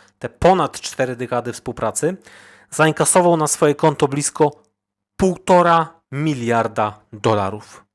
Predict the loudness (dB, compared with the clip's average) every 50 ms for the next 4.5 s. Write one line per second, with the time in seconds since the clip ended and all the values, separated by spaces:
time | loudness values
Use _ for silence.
0 | _ _ _ _ _ _ _ _ _ _ _ _ _ _ _ -8 -4 -4 -4 -4
1 | -6 -8 -6 -6 -4 0 2 2 2 0 0 0 0 0 0 -2 -4 -6 -4 -2
2 | -2 -2 -2 -4 -4 0 2 2 2 2 2 -2 -2 -2 -4 -8 -12 -8 -6 -2
3 | -2 -2 -2 -2 -4 -6 -8 -8 -14 -16 -10 -6 -6 -4 -4 -4 -4 -6 -6 -6
4 | -8 -8 -6 -4 -4 -4 -4 -4 -10 -16